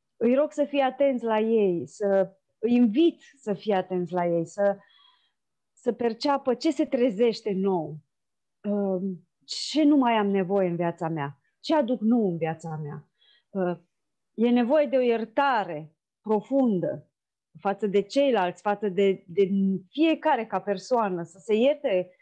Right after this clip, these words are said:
pentru greșelile care le-a făcut, pentru, să vadă ce a învățat din ele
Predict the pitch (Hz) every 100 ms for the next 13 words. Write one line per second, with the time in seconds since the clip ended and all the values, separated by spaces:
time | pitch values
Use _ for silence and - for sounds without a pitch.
0 | _ _ 202 196 202 202 202 285 294 302
1 | 240 202 196 190 180 180 190 190 202 190
2 | - _ _ _ 214 196 233 226 226 311
3 | 294 226 196 190 180 175 175 151 135